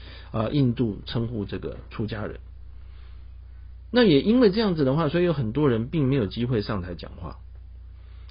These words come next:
所以有的瑜伽师就不开心哦，就跳起来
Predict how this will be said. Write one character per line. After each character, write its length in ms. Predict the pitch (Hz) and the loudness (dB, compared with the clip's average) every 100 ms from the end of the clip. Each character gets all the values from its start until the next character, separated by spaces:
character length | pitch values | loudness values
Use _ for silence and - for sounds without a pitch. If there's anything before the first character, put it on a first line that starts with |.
| - - | -16 -8
所 140 | 220 | -2
以 40 | 233 | 0
有 60 | |
的 80 | 196 | 0
瑜 120 | 175 | 0
伽 200 | 190 208 | -2 -4
师 180 | - 175 | -4 -4
就 260 | 202 165 131 - - - - - - | 0 0 0 -12 -16 -16 -16 -16 -6
不 80 | 175 | -2
开 200 | 165 151 | 2 2
心 180 | 143 147 | 4 4
哦， 100 | 117 | 2
就 140 | 101 160 | 0 0
跳 240 | 208 139 | 2 2
起 160 | 110 107 | 0 -8
来 180 | 107 | -12